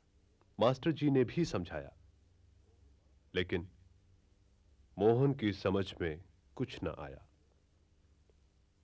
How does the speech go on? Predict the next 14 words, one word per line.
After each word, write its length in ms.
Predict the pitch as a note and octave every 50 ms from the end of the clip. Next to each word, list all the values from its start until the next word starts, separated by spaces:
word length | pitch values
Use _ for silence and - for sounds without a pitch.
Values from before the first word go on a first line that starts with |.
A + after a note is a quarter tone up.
| _ -
वो 180 | G#2+ A#2+ B2
मनमानी 540 | A2+ G#2 G2+ G2+ G2+ G2+ G2+ A2 A#2 A#2+ A#2
ही 200 | G#2 G2+ D3+ D3+
करता 320 | D3 - F#2 - - E2+
रहा। 260 | D#2 D2+ D2 - - _ - _ _ _ _ _ _ _ _ _ _ _ _ _ _ _ _ _ _ _ _ _ _ _ _ _ _ _ _ _ - _ -
परीक्षाएं 520 | E2+ F2 F2+ F2 - - - F2+ F2 F2+
हुई, 280 | E2+ E2 F#2+ G2+ A#2+ B2+ - - - _ _ _ _ _ _ _ _ _ _ _ - _ _ _ _ _ _ _ _ _ _ _ _ _ _ _
परिणाम 360 | F2 F2 F2+ F2 F2 F2+ F2
निकले। 380 | F2 F2 F2+ - - F#2 G#2 B2 - - - - _ - - - _ _ _ _ _ _ _ _ _ _ _ _ _ _ _ _ _ _ _ _ _ _ _ _ _ _ -
लक्ष्मी 460 | G2+ G#2+ - - - - B2+ B2 A#2+
कक्षा 440 | B2 - A2 G2 - - - A#2+ G#2+
में 160 | G2 F#2 F2
प्रथम 400 | F2 - G2 F#2 - A2 G2+ E2
आई 180 | D2+ D2 C#2